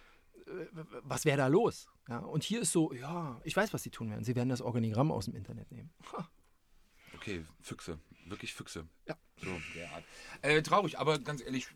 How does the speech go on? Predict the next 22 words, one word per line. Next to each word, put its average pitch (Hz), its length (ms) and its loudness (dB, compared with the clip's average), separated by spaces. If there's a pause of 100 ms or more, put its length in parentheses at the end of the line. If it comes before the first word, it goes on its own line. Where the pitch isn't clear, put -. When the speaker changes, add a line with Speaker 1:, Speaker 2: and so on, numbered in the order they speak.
(120)
Speaker 2:
ist - 120 -12
ja 120 120 0
auch 104 120 -4
so 110 100 -8
ein 95 120 -4
Punktthema, 92 460 -2
an 82 60 -6
das 85 200 -8
hat 80 100 -14
man 85 120 -12
sich 80 120 -14
ja 78 100 -12
hier 76 100 -16
gewöhnt. 73 440 -18
Ist - 140 -16
ja, 73 160 -12 (720)
äh, 87 100 -8
ähm, 85 480 -8
ist - 140 -12
ja 90 80 -10
en 80 120 -12
vogue, 78 240 -14